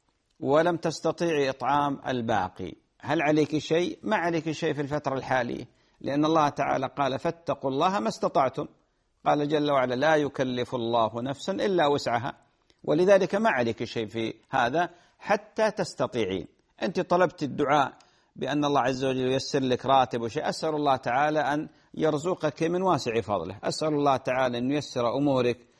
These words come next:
وإن شاء الله يغنيك من واسع فضلك وتتصدقين وتخرجين الكفارة بإذن الله. تبقى الكفارة في ذمتك، إذا لقيت ربك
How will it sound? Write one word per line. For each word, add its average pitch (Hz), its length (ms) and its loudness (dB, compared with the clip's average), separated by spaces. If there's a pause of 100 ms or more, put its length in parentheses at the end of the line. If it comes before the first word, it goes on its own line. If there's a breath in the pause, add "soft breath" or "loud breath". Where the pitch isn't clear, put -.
(140)
وإن 151 120 -4
شاء 143 180 -2
الله 135 100 2
يغنيك 139 440 2
من 127 140 -2
واسع 123 300 -2
فضلك 123 460 0
وتتصدقين 135 1000 -2 (360 soft breath)
وتخرجين 143 720 0
الكفارة 131 560 2
بإذن 123 340 -2
الله. 98 300 -2
تبقى - 320 0
الكفارة 190 560 2
في 165 160 0
ذمتك، 120 520 0 (300 soft breath)
إذا 165 240 2
لقيت 185 420 2
ربك 123 580 0